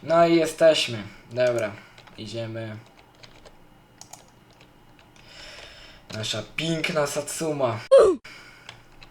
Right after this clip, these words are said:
którą będziemy składać. Dzisiaj nie będę jakoś za bardzo się angażował w składanie, to już będzie w kolejnym odcinku. Yy, no, no więc pierwsze co robię, no to idę do wujka po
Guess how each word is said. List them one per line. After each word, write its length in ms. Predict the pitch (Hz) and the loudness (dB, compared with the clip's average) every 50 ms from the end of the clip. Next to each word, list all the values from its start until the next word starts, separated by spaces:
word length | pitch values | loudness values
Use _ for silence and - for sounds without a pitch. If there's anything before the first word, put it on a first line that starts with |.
| - - - - - - | -20 -20 -20 -20 -16 -10
którą 240 | - 135 127 127 127 | -6 -4 -2 0 0
będziemy 320 | 123 123 117 123 123 120 | 0 -2 -2 -4 -6 -6
składać. 520 | 117 - - 120 110 104 98 92 - - - - - - - - - | -8 -6 -6 -6 -6 -6 -6 -10 -12 -16 -20 -20 -20 -20 -20 -20 -14
Dzisiaj 300 | - 135 165 175 208 196 | -8 -6 -2 0 0 2
nie 100 | 185 190 | 2 4
będę 200 | 185 202 190 185 | 4 4 4 6
jakoś 340 | 175 165 156 - 156 151 147 - 143 135 127 - | 6 4 4 4 0 -2 -2 -4 -8 -12 -12 -10
za 160 | 131 131 147 143 | -4 0 0 4
bardzo 280 | 147 156 147 - 143 | 4 4 2 2 -4
się 160 | 139 - 147 | -4 -2 -2
angażował 520 | 139 139 135 143 139 139 147 131 131 127 123 | -2 -2 -2 -2 0 0 0 0 0 0 -2
w 60 | 120 | -4
składanie, 560 | - - - 147 143 160 160 151 139 135 139 | -6 -2 2 2 4 4 2 0 -2 -4 -6
to 100 | - 143 | -4 -2
już 140 | 139 131 123 | -2 -2 -2
będzie 240 | 120 135 131 123 113 | -2 -4 -4 -4 -8
w 80 | 113 | -8
kolejnym 360 | - 147 139 139 139 139 135 131 | -4 -4 -4 -4 -4 -6 -8 -8
odcinku. 460 | 127 - - 143 131 - 135 135 139 143 - - - - - - - - - - - - - - | -8 -8 -10 -10 -8 -6 -6 -6 -6 -6 -10 -14 -20 -20 -20 -20 -20 -20 -20 -20 -20 -18 -8 -4
Yy, 80 | 135 139 139 139 143 143 147 151 | 0 0 2 4 4 4 4 4
no, 220 | 147 127 110 107 107 120 - - | 2 0 0 0 -4 -8 -12 -6
no 140 | 143 143 147 | -4 -2 -2
więc 220 | 156 151 147 - | -2 -2 -4 -4
pierwsze 280 | - 165 160 151 165 156 | -2 -2 -2 -2 -2 -4
co 160 | - - 151 | -2 0 2
robię, 280 | 143 147 139 131 131 123 | 4 4 4 2 2 0
no 120 | 120 117 | 0 -2
to 120 | - - | -6 -6
idę 320 | - - 135 135 123 127 120 | -8 -8 -8 -4 -2 -2 -2
do 200 | 117 120 117 113 | 0 -2 -2 -2
wujka 480 | 113 127 131 123 - - - 123 - | 0 0 -2 -2 -2 -4 -4 -2 -4
po 280 | - - - 113 107 104 | -4 -4 -6 -6 -4 -4